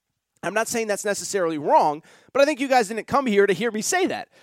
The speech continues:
So I think the question then becomes, what does Cincinnati have to do to keep things competitive against Alabama? And to me, there is one very obvious thing that Cincinnati has to do. And the good news is it's something that they are very good at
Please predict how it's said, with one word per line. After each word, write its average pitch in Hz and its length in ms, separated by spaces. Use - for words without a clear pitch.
So 233 140
I - 20
think 269 140
the 247 80
question 254 340
then 226 160
becomes, 196 480
what 180 320
does 247 260
Cincinnati 208 580
have 185 220
to 180 80
do 165 200
to 202 120
keep - 260
things 202 280
competitive 175 500
against 160 320
Alabama? 170 640
And 214 200
to 220 160
me, 254 360
there 202 200
is 185 120
one 226 360
very 254 540
obvious 233 460
thing 226 200
that 202 120
Cincinnati 190 460
has 175 180
to 156 100
do. 175 360
And 233 140
the 233 40
good 359 200
news 262 240
is 226 240
it's 240 160
something 294 400
that 240 140
they 220 120
are 202 140
very 220 320
good 208 200
at 185 160